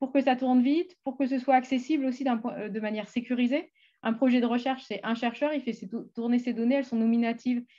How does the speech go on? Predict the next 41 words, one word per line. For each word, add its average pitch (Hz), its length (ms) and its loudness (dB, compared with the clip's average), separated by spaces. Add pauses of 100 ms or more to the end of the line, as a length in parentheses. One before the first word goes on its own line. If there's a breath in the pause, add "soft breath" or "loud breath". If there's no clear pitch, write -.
(160 soft breath)
mais 220 80 -2
il 214 40 0
les 220 140 2
a 220 80 4
chez 226 200 -2
lui. 277 280 2 (400 soft breath)
Euh, 214 400 4
en 233 160 4
opérationnel, 262 840 2
on 220 420 -2
utilise 285 300 2
aussi 262 220 -2
des 247 120 0
données 233 220 0
nominatives 233 580 0
et 233 60 -4
des 214 100 -6
données 226 300 -2
qui 233 120 -10
peuvent 208 420 -6
poser 220 220 -4
question 226 300 -4
d'un 220 140 -2
point 208 140 -10
de 196 40 -8
vue 208 100 -6
R 208 80 -4
G 220 140 -4
P 254 100 -4
D, 311 140 -2
mais 262 100 0
après, 196 280 -2
si 269 100 -10
on 214 60 -4
veut 196 100 -10
que 190 60 -10
des 202 140 -6
gens 247 160 -2
y 233 180 0
aient 214 40 0
accès, 208 480 -2